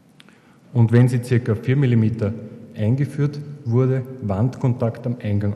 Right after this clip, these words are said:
aufweist. Die Feile wird Schritt für Schritt, händisch oder maschinell, nach apikal in den Kanal bewegt, bis die drei bis vier Millimeter an der Feilenspitze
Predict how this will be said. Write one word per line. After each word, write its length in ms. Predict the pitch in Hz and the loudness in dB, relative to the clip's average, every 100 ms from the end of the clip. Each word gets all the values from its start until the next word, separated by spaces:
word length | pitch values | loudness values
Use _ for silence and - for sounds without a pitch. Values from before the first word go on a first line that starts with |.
| - | -6
aufweist. 760 | 92 - - - - - - - - _ _ _ _ - _ _ _ _ _ | -8 -8 -12 -12 -16 -20 -20 -20 -20 _ _ _ _ -20 _ _ _ _ _
Die 80 | 123 | -4
Feile 460 | 117 117 139 170 156 - - - - - - - _ _ - _ _ | 0 2 4 2 -2 -8 -14 -16 -20 -20 -20 -20 _ _ -20 _ _
wird 300 | - 120 123 - - | 0 2 2 -4 -14
Schritt 320 | - 127 143 | -4 0 0
für 140 | - 107 | -2 -6
Schritt, 400 | - 117 185 - - | -2 -2 -2 -6 -8
händisch 500 | - 117 127 123 - | 0 2 2 0 -2
oder 140 | 107 | 0
maschinell, 640 | 101 95 - 101 98 135 147 - - - - - | 0 0 -4 -2 0 0 -2 -8 -14 -16 -12 0
nach 200 | 117 113 | 0 2
apikal 540 | 110 - 127 - 110 | -2 -2 -4 0 0
in 120 | 117 | 0
den 100 | 107 | -2
Kanal 340 | - 95 92 123 | -4 -4 0 0
bewegt, 440 | 147 127 131 131 - - - - - | 0 0 0 -2 -14 -18 -20 -16 0
bis 340 | 147 165 - - - - - - - - - - | 2 2 -6 -12 -16 -18 -20 -20 -20 -20 -4 2
die 260 | 107 95 - - - - - - - - - - _ _ | 2 2 -6 -12 -14 -16 -18 -20 -20 -20 -20 -20 _ _
drei 200 | 110 120 | 0 2
bis 200 | 139 117 | 2 -2
vier 140 | - | 2
Millimeter 640 | 123 110 101 113 120 117 110 - - | 4 4 4 2 2 0 0 -6 -4
an 80 | 104 | -2
der 100 | 107 | 0
Feilenspitze 880 | 107 101 95 - - 139 - 135 | 2 2 2 -2 -4 -4 0 2